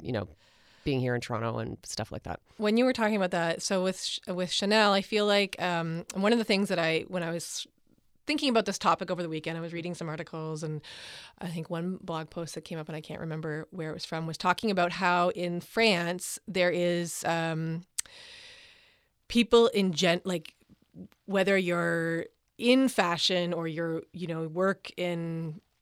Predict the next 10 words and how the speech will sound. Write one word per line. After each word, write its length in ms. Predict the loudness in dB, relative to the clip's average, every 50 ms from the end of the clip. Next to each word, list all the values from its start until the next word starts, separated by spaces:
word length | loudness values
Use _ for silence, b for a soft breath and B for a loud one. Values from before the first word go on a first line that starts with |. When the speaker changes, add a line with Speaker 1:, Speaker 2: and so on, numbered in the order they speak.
| _ _ _ _ _ _ _ -20 -20 _ -8 0
Speaker 2:
grocery 380 | 4 6 6 6 6 4 0
store 680 | 0 -2 0 2 2 4 4 4 4 4 4 4 4 2 2
or 640 | 0 -2 -4 -4 -4 -4 -4 -4 -4 -4 -6 -6 -10 -14 _ -12
whatever 400 | -2 2 6 8 8 8 8 6
your 160 | 4 4 2
job 340 | 0 -2 -2 -2 -2 -4 -4
is, 300 | -4 -4 -4 -6 -6 -4
there's 180 | -4 -4 -2
an 100 | -4 -2 0
overall, 880 | 2 2 4 4 4 4 6 6 6 6 6 4 4 2 2 0 -4